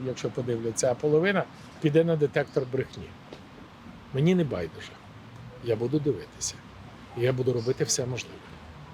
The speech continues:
для того, щоб зберегти Україну, для того, щоб збільшити оборонні спроможності української держави,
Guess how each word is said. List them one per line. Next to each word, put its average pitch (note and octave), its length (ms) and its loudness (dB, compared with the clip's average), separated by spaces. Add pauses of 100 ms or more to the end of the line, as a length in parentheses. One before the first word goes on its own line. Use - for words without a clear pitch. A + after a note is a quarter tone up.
(420)
для G#2+ 60 -4
того, C#3 240 4
щоб D3+ 200 -2 (340)
зберегти B2+ 480 2
Україну, A2+ 500 -2 (600)
для B2 100 0
того, C#3 220 6
щоб C3 240 2
збільшити A#2+ 720 0
оборонні A#2+ 460 4
спроможності A#2+ 720 -2
української G2+ 580 -4
держави, C#3+ 460 -4